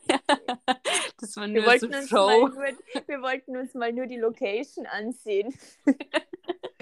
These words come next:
Speaker 2: Und alles
Speaker 1: Wir wollten
Speaker 2: mal
Speaker 1: mal
Speaker 2: so
Speaker 1: schauen, wie dann das
Speaker 2: durchspielen.
Speaker 1: Feeling ist. <laughs> Ja.
Speaker 2: Ja.
Speaker 1: Das war die Probe.
Speaker 2: Ja, äh, wahrscheinlich
Speaker 1: Nein,
Speaker 2: glaubt's jetzt wirklich.
Speaker 1: <laughs> Ja.
Speaker 2: Nein, leider nicht, aber vielleicht in, im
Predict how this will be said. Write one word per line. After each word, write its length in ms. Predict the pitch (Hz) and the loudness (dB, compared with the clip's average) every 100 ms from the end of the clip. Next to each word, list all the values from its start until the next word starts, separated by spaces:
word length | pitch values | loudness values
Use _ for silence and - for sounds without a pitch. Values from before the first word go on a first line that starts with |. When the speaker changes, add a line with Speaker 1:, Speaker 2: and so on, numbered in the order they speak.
| - - - - | 4 6 6 4
Speaker 2:
Und 120 | - - | 0 4
alles 220 | 208 240 | 6 8
Speaker 1:
Wir 40 | 240 | 8
wollten 140 | 240 247 | 6 6
Speaker 2:
mal 40 | |
Speaker 1:
mal 40 | 233 | 4
Speaker 2:
so 100 | - | 4
Speaker 1:
schauen, 200 | 220 - | 4 2
wie 60 | |
dann 160 | 226 208 | -4 -6
das 100 | 240 | -4
Speaker 2:
durchspielen. 260 | 226 240 | -2 -2
Speaker 1:
Feeling 340 | 262 233 269 185 | -2 -4 -4 -6
ist. 120 | - 269 | 0 0
<laughs> 100 | - | 0
Ja. 160 | - 233 254 | -4 -4 0
Speaker 2:
Ja. 300 | 294 269 262 - 339 - 349 349 - 359 440 - 381 - _ - - - - 381 | 4 4 4 -2 -6 -6 -2 -2 0 -4 -4 -8 -10 -10 _ -20 -10 -6 -6 -6
Speaker 1:
Das 140 | 302 | -2
war 80 | 262 | 0
die 100 | 247 | 0
Probe. 500 | 208 208 214 254 277 240 - | -2 4 6 8 8 6 6
Speaker 2:
Ja, 680 | 285 370 392 415 381 339 330 - | -2 -2 0 2 0 -2 -6 -6
äh, 460 | 214 269 262 - - _ _ _ _ _ | -6 -6 -8 -12 -18 _ _ _ _ _
wahrscheinlich 460 | 214 220 220 196 - | -2 0 0 0 0
Speaker 1:
Nein, 40 | |
Speaker 2:
glaubt's 240 | 196 190 | 0 0
jetzt 200 | 208 208 | -2 -4
wirklich. 300 | 151 - 190 | -6 -4 -4
Speaker 1:
<laughs> 380 | - - - - | -2 -2 -4 0
Ja. 140 | 233 247 | 4 8
Speaker 2:
Nein, 240 | 214 233 | 8 8
leider 300 | 254 208 226 | 8 6 2
nicht, 340 | 214 220 - - | 0 -2 -4 -8
aber 160 | 190 - | -10 -10
vielleicht 320 | 147 - - | -10 -10 -14
in, 160 | 196 | -14
im 80 | 190 | -14